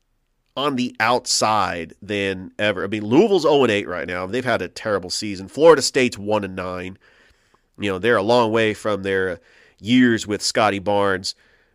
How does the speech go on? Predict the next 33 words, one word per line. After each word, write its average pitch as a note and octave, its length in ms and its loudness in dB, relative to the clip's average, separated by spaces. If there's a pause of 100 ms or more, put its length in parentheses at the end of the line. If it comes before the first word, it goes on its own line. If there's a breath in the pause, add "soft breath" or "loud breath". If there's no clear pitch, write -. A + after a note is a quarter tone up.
(120)
But G2 240 -2
you B2+ 160 0
look B2+ 120 2
at G2 200 -6
Boston G2+ 360 -2
College, C3+ 680 2 (560)
North C3 280 2
Carolina A#2+ 420 4
is A#2 100 -2
the A2+ 80 -4
number A#2 300 0
one A2 220 0
team. A2+ 460 -6 (300)
You A2 140 0
have G#2 140 2
Virginia. A#2 840 0
Tony A#2+ 300 -2
Bennett, A2 440 -2
he's G#2+ 260 -10 (120)
always A2 320 0
had G#2 140 -2
a F#2+ 60 -4
great G2 500 -4 (160)
program G2 580 0
at F2+ 220 -4
Virginia. G2 480 -6
They F#2+ 160 -6
won G#2 400 -2
the F#2+ 80 -8
championship A2 640 -4
in G2+ 100 -8
twenty G#2 300 -6
nineteen. A2+ 600 -4